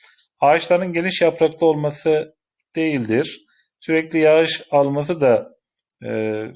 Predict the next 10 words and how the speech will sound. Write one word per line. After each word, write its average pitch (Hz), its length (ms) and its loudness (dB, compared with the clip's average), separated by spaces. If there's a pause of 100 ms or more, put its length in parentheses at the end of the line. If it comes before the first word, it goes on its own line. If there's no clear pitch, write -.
(140)
çok 135 240 -8
istenilen 127 520 -2
bir 120 160 -2
durum 117 220 -2
değildir 110 280 -2
canlılar 104 560 -2
tarafından. 101 640 -6 (380)
Ağaçların 160 500 2
yaprak 170 500 -2
dökmemesinin 151 1160 -8